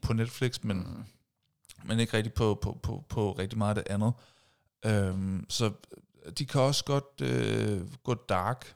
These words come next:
Speaker 1: på noget. Det er jo også dem, der så har, øh, Justice League, ikke?
Speaker 2: Mm.
Speaker 1: Øhm, altså hvis,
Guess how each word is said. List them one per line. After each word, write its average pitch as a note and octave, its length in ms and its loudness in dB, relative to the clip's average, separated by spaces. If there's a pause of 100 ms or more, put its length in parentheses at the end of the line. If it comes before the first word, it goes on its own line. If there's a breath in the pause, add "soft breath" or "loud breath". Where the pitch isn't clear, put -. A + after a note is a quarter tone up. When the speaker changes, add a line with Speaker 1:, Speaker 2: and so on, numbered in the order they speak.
(140)
Speaker 1:
på - 140 -2
noget. G#2+ 420 2
Det B2 60 2
er A#2 40 4
jo G#2+ 60 4
også G#2 180 0
dem, G#2+ 140 -2
der G#2+ 80 -6
så - 140 -4
har, G2+ 520 -2 (100)
øh, G2 160 -2 (120)
Justice G2+ 500 -2
League, D#2 280 -4
ikke? D3+ 140 0 (440)
Speaker 2:
Mm. A#2+ 320 -2 (540)
Speaker 1:
Øhm, F2+ 560 -2 (580)
altså A2 200 0
hvis, G#2 360 0